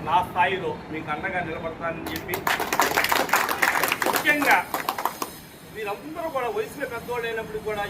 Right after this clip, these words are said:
ఈ అబ్బాయి మాతో ఉండాలి అని మీరు తీసుకున్న నిర్ణయానికి ప్రతి ఒక్కళ్ళకు కూడా పేరు పేరు నా ధన్యవాదాలు. ఆ కృతజ్ఞత నేను పనిలో చూపిస్తానని కూడా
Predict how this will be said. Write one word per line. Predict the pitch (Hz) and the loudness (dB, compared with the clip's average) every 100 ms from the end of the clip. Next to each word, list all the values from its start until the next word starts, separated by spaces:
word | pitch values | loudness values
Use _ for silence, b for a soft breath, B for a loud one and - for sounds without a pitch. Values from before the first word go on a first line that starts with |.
| 185 | -4
ఈ | |
అబ్బాయి | 170 269 - | -4 0 0
మాతో | 226 220 | 0 -4
ఉండాలి | 185 190 214 214 202 208 208 185 | -6 -4 2 2 2 -2 -2 -4
అని | 185 | -4
మీరు | 180 - | -4 -6
తీసుకున్న | - - - 233 196 | -6 -8 -6 -6 -6
నిర్ణయానికి | 196 196 185 185 - 147 - - - - | -2 0 0 -2 -6 -8 -8 -10 -10 -4
ప్రతి | 180 - 226 | -4 -4 -8
ఒక్కళ్ళకు | 240 294 277 - | -8 0 0 2
కూడా | 214 196 180 - | 2 4 2 -2
పేరు | 190 233 - | 0 0 0
పేరు | 226 220 185 | -2 -2 -4
నా | - | -6
ధన్యవాదాలు. | 151 - 170 151 131 - - - - - - - - - - - - - - - - - - - - - - - - - - - | -8 -6 -4 -4 -4 -2 2 2 2 2 2 2 2 4 2 2 0 2 2 2 2 2 2 0 -2 -4 -4 -8 -10 -10 -10 -6
ఆ | - - | -6 -6
కృతజ్ఞత | 214 262 - 262 240 269 - - - - - 165 | -6 -6 -4 -4 0 0 -2 -12 -16 -16 -14 -6
నేను | 175 185 175 - | -6 -6 -8 -10
పనిలో | 185 180 220 190 | -8 -4 -4 -4
చూపిస్తానని | 165 - - 165 160 156 | -8 -10 -6 -6 -6 -6
కూడా | 156 | -6